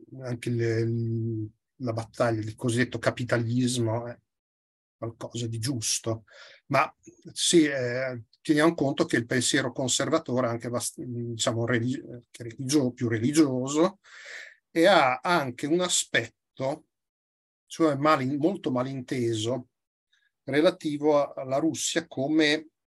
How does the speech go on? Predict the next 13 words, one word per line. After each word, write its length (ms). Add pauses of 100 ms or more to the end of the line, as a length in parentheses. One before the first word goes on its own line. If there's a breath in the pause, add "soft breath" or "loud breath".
(1080)
ad 340
esempio, 280
nel 120
pensi-, 540
noi 220
oggi 200
l'abbiamo 360
nel 180
pensiero 480
di, 540
di 80
Monsignor 500
Viganò, 580